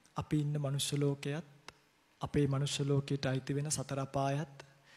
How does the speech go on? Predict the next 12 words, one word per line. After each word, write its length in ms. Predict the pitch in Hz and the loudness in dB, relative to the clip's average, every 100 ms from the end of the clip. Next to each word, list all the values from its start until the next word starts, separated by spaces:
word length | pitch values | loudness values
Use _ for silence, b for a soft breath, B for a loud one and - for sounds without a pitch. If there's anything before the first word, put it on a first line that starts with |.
| B B B | B B B
දිව්‍ය 340 | 135 156 165 165 | 2 6 6 6
ලෝක 300 | 160 160 160 | 6 2 0
හයත් 360 | 131 139 147 - - - - - | -2 -2 -4 -8 -18 -20 -20 -2
රූපාවචර 680 | 156 156 156 151 147 151 135 | 2 2 4 2 2 -2 -4
බ්‍රහ්ම 320 | 131 127 - | -2 -4 -2
ලෝක 260 | 139 135 135 | 0 0 -2
දාසයත් 540 | 127 127 120 - 147 - - - | -4 -2 -2 -4 -6 -10 -20 -4
අරූපාවචර 760 | 160 165 180 175 170 160 165 151 | 2 4 4 2 -2 -2 -4 -4
බ්‍රහ්ම 320 | 135 131 147 | -4 -4 -4
ලෝක 260 | 143 139 156 | -2 -2 -4
හතරත් 460 | 123 131 151 151 - | -6 -2 0 0 -4
කියන 300 | 131 123 | -10 -8